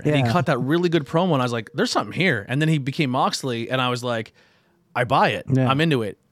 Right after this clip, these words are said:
Speaker 1: I always liked, uh, Luke Harper. I was always a Harper fan. When he won the I C title, I was so happy.
Speaker 2: No,
Speaker 1: I actually got
Speaker 2: that
Speaker 1: to see him
Speaker 2: was
Speaker 1: as Luke Harper.
Speaker 2: really held back.
Speaker 1: Yeah, and then he went there. I'm like, "This is great." Like,
Speaker 2: Mm-hmm.
Speaker 1: s-,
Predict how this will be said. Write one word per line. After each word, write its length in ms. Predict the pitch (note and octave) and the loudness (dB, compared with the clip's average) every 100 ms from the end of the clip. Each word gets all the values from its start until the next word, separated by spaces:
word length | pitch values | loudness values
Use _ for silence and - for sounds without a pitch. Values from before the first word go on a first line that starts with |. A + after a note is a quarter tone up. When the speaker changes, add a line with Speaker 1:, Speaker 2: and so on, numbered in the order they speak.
| - - | -10 0
Speaker 1:
I 100 | C3 | 2
always 360 | C#3+ E3 D3 | 4 4 4
liked, 380 | C#3+ C3 A#2+ - _ _ - | 2 0 -2 -14 _ _ -6
uh, 260 | A#2 G#2+ G#2 | -2 -2 0
Luke 220 | C3+ C3 | -2 0
Harper. 420 | B2+ A#2+ G2+ G#2 | 0 0 -4 -6
I 80 | A2+ | -4
was 100 | A#2+ | -2
always 220 | B2+ B2+ | 0 0
a 40 | A#2 | -2
Harper 320 | B2+ A#2+ G#2+ | -4 -4 -4
fan. 240 | - A2+ A2+ | -8 -6 -4
When 80 | |
he 80 | C3 | -2
won 120 | D#3 C#3 | 0 0
the 100 | B2 | -2
I 100 | A#2+ | -4
C 100 | A2+ | -4
title, 260 | A#2+ A#2 | -4 -2
I 60 | G#2 | -4
was 120 | G#2 | -6
so 100 | A#2 | -6
happy. 360 | A#2 G#2 A2 A2 | -4 -4 -2 -2
Speaker 2:
No, 140 | G#2+ | 2
Speaker 1:
I 80 | C#3+ | 2
actually 180 | C3+ C#3 | 2 -2
got 80 | |
Speaker 2:
that 60 | - | -4
Speaker 1:
to 60 | G2+ | -2
see 100 | C3+ | -4
him 60 | |
Speaker 2:
was 60 | - | -2
Speaker 1:
as 300 | C3+ C3+ B2+ | -2 -2 -2
Luke 120 | A#2+ | -2
Harper. 220 | B2+ A#2+ | 0 2
Speaker 2:
really 260 | C#3+ F3 D3+ | 2 2 2
held 280 | G2+ A2+ F#2+ | 0 -2 -2
back. 320 | G2 G2+ - | -8 -8 -8
Speaker 1:
Yeah, 200 | - B2+ | -2 0
and 160 | A#2 C3+ | 0 0
then 60 | C3+ | 0
he 80 | |
went 160 | C3+ B2+ | 0 0
there. 140 | C#3 D3+ | 2 2
I'm 100 | B2 | 0
like, 280 | A2+ - | -4 -8
"This 180 | - G#2 | -12 -10
is 100 | G#2 | -10
great." 320 | - A#2 F#2+ - - | -6 -6 -6 -12 -6
Like, 180 | A#2+ A#2 | -2 2
Speaker 2:
Mm-hmm. 100 | |
Speaker 1:
s-, 140 | B2+ | 0